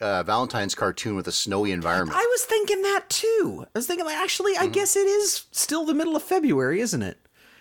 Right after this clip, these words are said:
Speaker 1: Yeah, and I guess this takes place in the northern part of the United States.
Speaker 2: I guess.
Speaker 1: Maybe even Canada.
Speaker 2: Maybe.
Speaker 1: I don't know.
Speaker 2: Yeah, I don't know.
Speaker 1: Yeah.
Speaker 2: Let's say it's Minnesota.
Speaker 1: Okay.
Speaker 2: Okay. So he wants to hang out with Mouse, but Mouse makes his excuse and backs off with his friends.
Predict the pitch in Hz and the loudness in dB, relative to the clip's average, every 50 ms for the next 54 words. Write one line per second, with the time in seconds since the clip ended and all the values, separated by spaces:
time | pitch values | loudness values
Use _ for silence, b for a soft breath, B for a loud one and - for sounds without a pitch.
0 | b b b b b b b b _ _ _ - 214 196 123 107 104 87 113 113 | b b b b b b b b _ _ _ -2 0 2 2 2 2 2 2 2
1 | - - - 143 - - - - 120 107 - - - 117 120 - - 117 101 98 | 2 0 -4 -4 -4 -2 -2 -2 -4 -4 -4 -2 0 0 0 0 -2 -2 -2 -2
2 | 95 92 95 104 110 117 107 120 123 117 - - 120 120 120 123 107 117 113 110 | -2 0 2 2 2 2 2 0 -2 -2 -2 -2 0 2 2 2 0 0 0 2
3 | 113 117 120 110 - - 131 131 170 - - - - - - - - 95 104 107 | 2 2 2 0 0 0 0 -2 -2 -2 -4 -8 -8 -10 -16 -18 -10 -4 -2 0
4 | 175 254 - 127 147 151 156 123 104 104 - - - 123 117 90 71 - 180 262 | 0 2 2 2 2 2 2 0 0 -2 -2 -2 0 2 2 2 2 2 0 2
5 | 175 202 - 90 95 95 101 101 - 160 208 233 190 196 214 226 262 220 - - | 0 0 -2 -4 -4 -4 -4 -4 -4 -2 -2 0 2 2 2 0 0 -2 -6 -10
6 | _ _ _ _ _ _ - - 104 - _ _ - 381 349 - - 277 240 208 | _ _ _ _ _ _ -8 -6 -6 -6 _ _ -4 -2 0 2 2 4 2 2
7 | - 185 175 156 131 - - 98 85 90 - _ _ _ _ _ _ _ _ _ | 2 2 2 2 2 2 0 -2 -4 -8 -16 _ _ _ _ _ _ _ _ _
8 | _ _ _ _ _ _ _ _ _ _ _ - 107 104 - 87 - _ _ _ | _ _ _ _ _ _ _ _ _ _ _ -12 -10 -8 -8 -10 -12 _ _ _
9 | _ - 262 247 - - - _ _ _ _ B B B B B B - 247 277 | _ 0 0 0 0 -2 -10 _ _ _ _ B B B B B B 0 0 2
10 | 311 392 440 427 - 330 262 247 240 202 190 135 156 165 151 139 - - 143 185 | 2 2 2 2 2 2 2 4 4 2 2 2 2 2 2 2 2 0 0 2
11 | 247 320 392 - - 254 240 - - 214 180 170 - - - - - 190 139 120 | 2 2 2 2 2 0 0 0 0 0 0 -2 -2 -2 -2 -2 2 2 2 2
12 | 117 - - b b b b b b b 170 156 208 208 226 - - - 160 147 | 2 0 -2 b b b b b b b -2 0 2 2 0 2 2 2 2 2
13 | 143 - 131 120 113 - - 170 123 82 69 - - - - | 0 0 -4 -4 -4 -2 0 0 0 0 -2 -4 -6 -6 -8